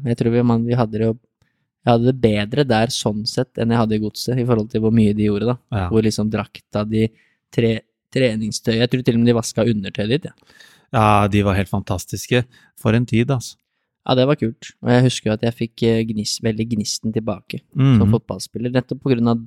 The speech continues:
Speaker 1: det da, sam-,
Speaker 2: Mm.
Speaker 1: eh, samholdet og tilhørigheten, som igjen var kanskje det viktigste for meg da, som person.
Speaker 2: Mm.
Speaker 1: Å ha den tryggheten, å være rundt et lag,
Speaker 2: Mm.
Speaker 1: hvor jeg også kunne føle meg litt viktig og, og god da.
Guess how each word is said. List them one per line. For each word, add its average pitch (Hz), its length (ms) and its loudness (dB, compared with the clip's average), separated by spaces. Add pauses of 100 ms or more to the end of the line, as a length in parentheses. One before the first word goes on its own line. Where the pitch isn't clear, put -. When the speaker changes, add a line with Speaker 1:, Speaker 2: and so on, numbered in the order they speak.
Speaker 1:
det 117 220 0
da, 127 180 -2
sam-, 113 540 2
Speaker 2:
Mm. 107 40 -6
Speaker 1:
eh, 104 320 -6
samholdet 107 640 -2
og 107 80 -4
tilhørigheten, 107 640 -2
som 123 200 2
igjen 110 300 2 (720)
var 107 180 4
kanskje 107 320 0
det 110 120 0
viktigste - 380 -8
for 110 80 0
meg 101 260 -2
da, 131 80 2
som 113 160 0
person. 110 420 -2 (160)
Speaker 2:
Mm. 117 240 4
Speaker 1:
Å 110 140 0
ha 107 240 2
den 104 240 0
tryggheten, 104 580 -2
å 117 100 2
være 104 380 0
rundt 101 220 -4
et 104 120 -2
lag, 107 280 -4 (260)
Speaker 2:
Mm. 95 460 2
Speaker 1:
hvor 117 100 2
jeg 107 300 2
også 107 500 -2
kunne 110 220 0
føle 107 200 2
meg 104 120 0
litt 107 160 -4
viktig 101 480 -8
og, 104 300 -6
og 107 200 -4
god 113 260 0
da. 143 100 2